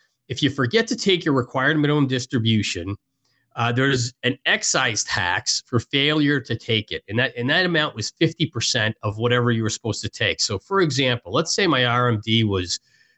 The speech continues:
ten thousand dollars. I forgot to take it. Well, my penalty was actually five thousand dollars,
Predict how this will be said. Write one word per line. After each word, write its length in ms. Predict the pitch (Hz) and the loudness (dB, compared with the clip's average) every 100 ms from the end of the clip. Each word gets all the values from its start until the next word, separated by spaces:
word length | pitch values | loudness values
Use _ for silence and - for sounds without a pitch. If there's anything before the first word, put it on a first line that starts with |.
| _ | _
ten 180 | 156 143 | -2 0
thousand 380 | 143 127 120 120 | 0 0 0 0
dollars. 540 | 107 104 90 76 - - _ _ _ - | 2 0 -2 -4 -10 -16 _ _ _ -6
I 80 | 117 | -4
forgot 420 | - 127 131 123 | -2 -2 -2 -2
to 80 | 120 | -6
take 320 | - 104 - | -2 -2 -4
it. 80 | - _ _ _ _ _ _ - | -12 _ _ _ _ _ _ -4
Well, 140 | 127 | 0
my 180 | 123 131 | 2 0
penalty 500 | 127 156 190 156 113 | -2 -2 0 0 0
was 160 | 98 110 | -2 -2
actually 300 | 107 - 101 | -2 -4 -10
five 400 | - 131 131 120 | -2 0 0 -2
thousand 460 | 123 117 107 101 | -2 0 0 0
dollars, 600 | 101 117 104 - - - | 0 2 0 -4 -10 -10